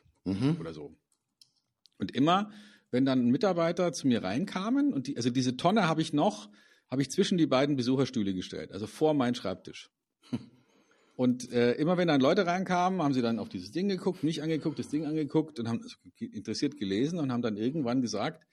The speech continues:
Speaker 2: "Was ist denn das?" Und ich hab dann gesagt, "Das ist mein Beitrag zur geistigen Mülltrennung."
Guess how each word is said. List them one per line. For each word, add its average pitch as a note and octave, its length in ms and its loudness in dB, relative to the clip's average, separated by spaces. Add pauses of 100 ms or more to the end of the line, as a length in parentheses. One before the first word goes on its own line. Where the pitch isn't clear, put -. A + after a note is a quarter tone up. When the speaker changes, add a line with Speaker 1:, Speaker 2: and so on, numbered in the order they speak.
(360)
Speaker 2:
"Was - 260 -10
ist - 240 -6
denn C3 140 -2
das?" - 400 -10 (840)
Und A2 140 0
ich G#2+ 80 0
hab D3 80 -2
dann D3 140 -2
gesagt, D3+ 260 -4
"Das C3+ 100 -2
ist F#3+ 140 -6
mein C3+ 240 0
Beitrag C3 460 -6
zur A2+ 100 -6
geistigen A2+ 460 -2
Mülltrennung." G2+ 500 -2